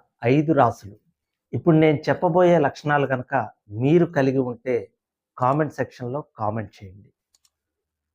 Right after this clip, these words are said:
మొదటిగా తులారాశి. సాధారణంగా తులారాశి వారు మంచి చెడు విచక్షణలు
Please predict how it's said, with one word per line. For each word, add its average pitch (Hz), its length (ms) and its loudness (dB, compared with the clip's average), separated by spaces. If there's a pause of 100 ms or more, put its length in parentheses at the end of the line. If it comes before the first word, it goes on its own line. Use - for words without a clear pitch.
మొదటిగా 170 420 6 (640)
తులారాశి. 165 600 6 (500)
సాధారణంగా 175 800 6 (140)
తులారాశి 147 580 4
వారు 143 240 0 (220)
మంచి 156 300 -8 (140)
చెడు 147 260 -2 (240)
విచక్షణలు 143 580 -4